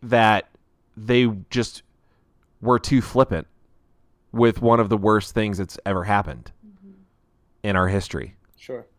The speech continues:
Speaker 1: Like, I don't, I don't think it was, I don't think it was intentional to, to, I, I don't think they were trying to, like, take blame off Hitler intentionally or trivialize World War Two intentionally or the massacre of millions of Jews intentionally, but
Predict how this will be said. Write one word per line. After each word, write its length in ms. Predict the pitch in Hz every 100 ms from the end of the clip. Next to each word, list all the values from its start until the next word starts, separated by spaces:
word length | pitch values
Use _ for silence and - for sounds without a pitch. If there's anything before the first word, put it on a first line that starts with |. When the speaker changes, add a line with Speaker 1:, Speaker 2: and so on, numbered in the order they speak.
| _ _ _ _ _ _ _ _ _ _ _ _ _ _
Speaker 1:
Like, 280 | 131 135 123
I 100 | -
don't, 220 | 151 156 156
I 100 | 151
don't 220 | 170 147
think 220 | 151 147
it 80 | 139
was, 180 | 127 120 -
I 100 | 131
don't 180 | 151 156
think 160 | 147 127
it 40 |
was 120 | 104
intentional 640 | 107 - 135 - 92 87 95
to, 180 | -
to, 140 | - 120
I, 220 | 120 110
I 40 |
don't 140 | 131 123
think 160 | 131
they 80 | 123
were 80 | 110
trying 260 | - 117 113
to, 60 |
like, 160 | 101 92
take 220 | 117 98
blame 220 | 107 107
off 140 | 95 107
Hitler 240 | 98 98
intentionally 720 | 92 117 123 107 92 87 90 - _ _ _
or 640 | 113 107 104 101 95 95 -
trivialize 640 | - 120 117 104 98 95
World 240 | 101 104 101
War 140 | 98
Two 260 | - 117 101
intentionally 840 | 92 - 127 131 98 85 80 90 - _ - _ -
or 400 | 113 107 101 -
the 100 | 104
massacre 640 | 101 107 110 107 - 101
of 180 | 101 90
millions 500 | 95 98 113 107 95
of 80 | 85
Jews 340 | 95 127 98
intentionally, 760 | 71 92 117 131 104 90 87 92
but 440 | - 101 107 95